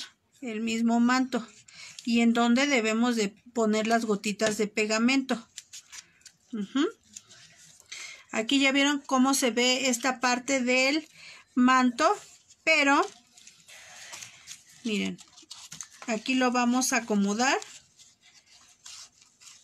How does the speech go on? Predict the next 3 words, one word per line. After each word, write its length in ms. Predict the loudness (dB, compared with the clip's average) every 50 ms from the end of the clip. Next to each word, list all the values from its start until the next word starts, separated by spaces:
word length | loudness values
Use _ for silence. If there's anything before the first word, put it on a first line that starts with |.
| _ _ _ _ -20 -20 -20 _ _ _ _ -20 -20 -20 -20 -20 -20 -20 -20 -20 -20 -20 -20 -20 _ _ _ _ _ -20 -12 -10
de 260 | -6 -4 -2 0 0
esta 300 | -2 -2 -2 -2 -2 -2
forma, 480 | 0 0 0 0 2 2 0 0 0